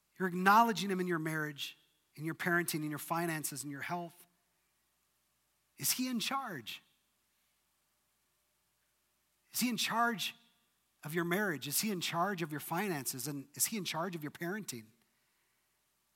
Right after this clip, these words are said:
And I know sometimes we don't think of it in terms like that 'cause we think, "Well, I'm a grown-up. I've graduated high school. I've graduated college. I've started my own family. I've been married for twenty years. I'm in charge."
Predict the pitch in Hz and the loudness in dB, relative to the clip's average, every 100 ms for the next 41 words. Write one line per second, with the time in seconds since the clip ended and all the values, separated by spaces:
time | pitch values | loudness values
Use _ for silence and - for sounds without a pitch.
0 | - 190 233 208 233 214 214 175 202 180 | 0 4 4 4 4 4 2 4 0 2
1 | 233 220 185 175 - 226 185 170 156 170 | -2 0 0 0 0 -2 2 2 4 2
2 | 160 185 175 170 175 175 - - - - | 2 -4 -2 0 0 -2 -6 -20 -20 -20
3 | _ _ _ _ - - - 190 165 170 | _ _ _ _ -20 -8 0 0 2 2
4 | 240 151 113 - _ _ _ _ _ _ | 2 2 -2 -12 _ _ _ _ _ _
5 | _ _ _ _ _ _ _ _ _ _ | _ _ _ _ _ _ _ _ _ _
6 | _ - 143 151 196 190 202 190 170 220 | _ -12 -2 6 8 8 4 6 6 4
7 | - 180 165 190 190 185 190 180 196 214 | 4 2 4 6 6 4 2 4 8 8
8 | 180 180 - 190 185 175 180 175 220 214 | 8 2 2 2 4 6 6 4 2 2
9 | 170 - - - 214 208 196 190 202 202 | 2 -4 -4 8 8 8 4 4 4 -2
10 | - 208 208 214 233 165 - - - 196 | -4 0 2 4 4 2 -2 -12 0 6
11 | 214 240 240 220 196 202 208 - - - | 10 8 6 0 2 2 2 -6 -6 -2
12 | 277 233 135 110 - | 0 0 -2 -6 -10